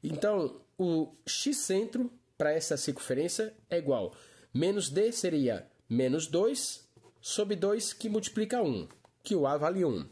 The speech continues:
beleza? Nesse caso, temos o centro em x igual a menos dois dividido por dois, vai dar menos um. Agora, pessoal, pra encontrarmos o y centro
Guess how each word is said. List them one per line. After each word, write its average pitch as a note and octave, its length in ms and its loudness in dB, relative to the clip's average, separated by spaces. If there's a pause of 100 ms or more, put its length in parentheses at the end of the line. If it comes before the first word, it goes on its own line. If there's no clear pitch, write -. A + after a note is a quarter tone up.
(120)
beleza? A#2+ 500 2 (680)
Nesse D#3+ 280 0
caso, F3 360 -2
temos D#3+ 640 -2
o D#3+ 140 0
centro C#3+ 560 0
em A3+ 160 2
x - 600 -2
igual F3 400 2
a G3+ 180 -4 (220)
menos D3 320 0
dois C3+ 240 2
dividido C#3+ 340 -2
por G#3+ 140 -2
dois, G#3 360 0 (140)
vai B2 140 0
dar C3+ 120 2
menos E3+ 340 0
um. E2+ 220 -2 (1500)
Agora, A3+ 340 2
pessoal, D#3 460 0 (160)
pra C4 320 0
encontrarmos D#3 1160 0 (280)
o F3+ 120 0 (240)
y G3 420 0
centro A2 580 -2